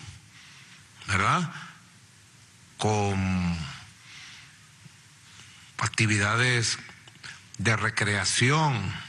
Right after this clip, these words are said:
con actividades culturales, musicales. País que celebre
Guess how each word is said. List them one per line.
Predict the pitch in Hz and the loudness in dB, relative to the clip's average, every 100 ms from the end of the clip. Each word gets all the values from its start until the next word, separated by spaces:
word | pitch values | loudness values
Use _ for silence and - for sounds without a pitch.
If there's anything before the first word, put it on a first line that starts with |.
| - - - - - | -18 -20 -20 -20 -4
con | 107 | 0
actividades | 110 - 104 98 98 117 | 0 0 -2 0 2 0
culturales, | 120 127 113 - 92 101 139 147 123 | 0 0 0 2 2 4 4 2 0
musicales. | 101 107 98 - - 117 147 151 120 101 - - - - - - - - - - - - - - - - - | 2 2 2 -2 0 2 2 0 -2 -4 -8 -18 -20 -20 -20 -20 -20 -20 -20 -20 -20 -20 -20 -20 -20 -20 -4
País | - 117 147 170 | -2 0 2 2
que | - 117 | 2 2
celebre | - 107 113 170 165 139 | 2 2 2 2 2 0